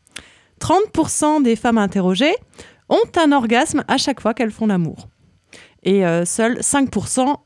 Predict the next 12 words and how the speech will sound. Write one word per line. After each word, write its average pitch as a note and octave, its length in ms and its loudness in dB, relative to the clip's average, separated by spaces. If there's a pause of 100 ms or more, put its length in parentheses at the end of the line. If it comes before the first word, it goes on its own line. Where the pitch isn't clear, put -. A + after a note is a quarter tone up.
lors A#3 240 0
du A#3 120 -2
premier G#3+ 500 0
rapport A3 400 -4
sexuel. D#3 560 -8 (1200)
Treize C4+ 240 2
pour B3+ 160 -4
cent B3 180 2
des G3+ 140 4
femmes D#4 480 0
disent D4+ 480 0 (220)
n'avoir G#3+ 500 0